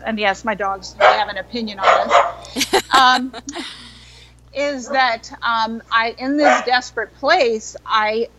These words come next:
Speaker 1: I would always, I would have these kind of breakdowns every two months, and I would just cry and scream and say, "When do I get a break? When do I get a freaking break?"
Speaker 2: Mm.
Speaker 1: And then one day, I actually did get the chance to go ride a horse and take a break,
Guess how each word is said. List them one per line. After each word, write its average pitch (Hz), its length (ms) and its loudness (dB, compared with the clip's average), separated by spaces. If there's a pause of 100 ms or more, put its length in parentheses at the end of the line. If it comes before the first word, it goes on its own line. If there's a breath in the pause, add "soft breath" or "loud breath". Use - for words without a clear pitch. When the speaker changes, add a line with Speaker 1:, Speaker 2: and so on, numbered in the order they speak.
(120)
Speaker 1:
I 220 120 2
would 226 200 2
always, 269 560 2
I 226 80 -6
would 220 100 -6
have 247 220 0
these 220 340 -4
kind 226 220 0
of 196 120 2
breakdowns 208 640 4
every 220 180 4
two 214 180 -8
months, 277 280 4
and 262 80 0
I 208 80 2
would 202 120 2
just 208 200 -2
cry 254 360 6
and 220 120 -2
scream 320 300 4
and 247 100 4
say, 208 160 2
"When 254 220 6
do 294 120 2
I 247 140 4
get 240 160 2
a 226 60 4
break? 247 400 2
When 214 180 0
do 233 100 4
I 240 120 4
get 226 140 0
a - 20 -4
freaking 208 480 -4
break?" 320 400 0 (160 loud breath)
Speaker 2:
Mm. - 340 -8
Speaker 1:
And 226 160 6
then 247 160 6
one 277 300 6
day, 226 400 2
I 214 220 4
actually 233 360 2
did 269 240 -4
get 226 160 -8
the 214 80 -12
chance 208 380 -14
to - 80 -4
go 208 340 4
ride 208 300 6
a 233 80 4
horse 220 460 0
and 226 120 -10
take 220 240 -6
a 202 60 -10
break, 202 400 -2